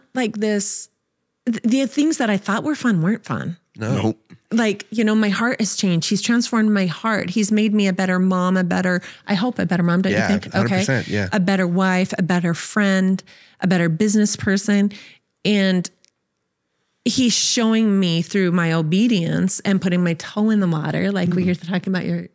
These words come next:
Speaker 1: your little guy,
Speaker 3: Little guy.
Speaker 1: like, who I am
Speaker 3: Mm.
Speaker 1: in him. Like, who did
Speaker 3: Ooh.
Speaker 1: you create me to be?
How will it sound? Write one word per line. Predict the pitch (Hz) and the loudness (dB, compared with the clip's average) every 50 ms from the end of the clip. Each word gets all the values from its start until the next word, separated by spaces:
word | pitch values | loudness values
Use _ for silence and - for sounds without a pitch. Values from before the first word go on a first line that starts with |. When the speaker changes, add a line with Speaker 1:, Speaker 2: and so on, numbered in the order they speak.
| _ _ | _ _
Speaker 1:
your | - 196 190 175 180 185 - - | -2 -2 0 0 0 -2 -2 -2
little | 196 202 226 240 | -2 0 0 0
guy, | 196 185 175 165 165 175 | 0 0 0 2 2 0
Speaker 3:
Little | 180 196 196 | 0 0 0
guy. | 185 | 0
Speaker 1:
like, | - 110 - - - - - - - _ _ _ _ _ _ _ - | -2 -4 -6 -12 -16 -20 -20 -20 -20 _ _ _ _ _ _ _ -10
who | - - 277 254 226 | -4 0 0 2 2
I | 196 175 165 | 2 0 0
am | 151 147 - - - 180 - _ _ _ _ _ - | -2 -4 -4 -6 -10 -12 -14 _ _ _ _ _ -6
Speaker 3:
Mm. | - 185 | -2 0
Speaker 1:
in | 208 185 180 | 0 0 0
him. | 165 151 185 160 151 - 165 160 - - - _ - | 0 0 -2 -2 -2 -4 -8 -10 -12 -18 -20 _ -4
Like, | - 202 165 - | -4 -2 -2 -2
who | 120 151 190 214 302 294 302 | -4 -4 -2 0 0 2 2
did | 226 277 240 185 | 2 2 2 2
Speaker 3:
Ooh. | 190 | 2
Speaker 1:
you | 190 - | 0 -2
create | - - 185 165 - - | -2 -2 -2 -2 -2 -2
me | - 170 160 | -2 -2 0
to | 151 151 | 0 -2
be? | 151 165 - - - - - | -2 -2 -2 -2 -4 -6 -10